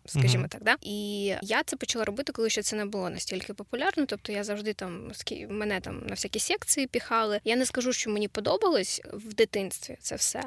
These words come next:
Speaker 1: але з часом мені реально почало подобатись. Я прийшла через теніс, карате, е, танці. Все, що тільки можна було робити, я робила.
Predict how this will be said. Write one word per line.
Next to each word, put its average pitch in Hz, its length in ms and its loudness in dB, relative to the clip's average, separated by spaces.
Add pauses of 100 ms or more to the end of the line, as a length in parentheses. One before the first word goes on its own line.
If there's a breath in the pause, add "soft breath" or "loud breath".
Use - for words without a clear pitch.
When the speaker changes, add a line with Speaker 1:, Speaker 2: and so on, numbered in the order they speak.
(380 loud breath)
Speaker 1:
але 220 220 4
з - 80 0
часом 294 380 4
мені 233 220 4
реально 220 260 2
почало 220 280 -4
подобатись. 320 520 2
Я 214 80 4
прийшла 240 300 -2
через - 280 -2
теніс, 294 440 4
карате, 202 420 0 (360)
е, 196 360 -4
танці. 269 540 6 (220 loud breath)
Все, - 160 4
що 269 140 4
тільки 247 200 4
можна 214 260 4
було 214 200 0
робити, 208 340 0
я - 100 0
робила. 277 420 2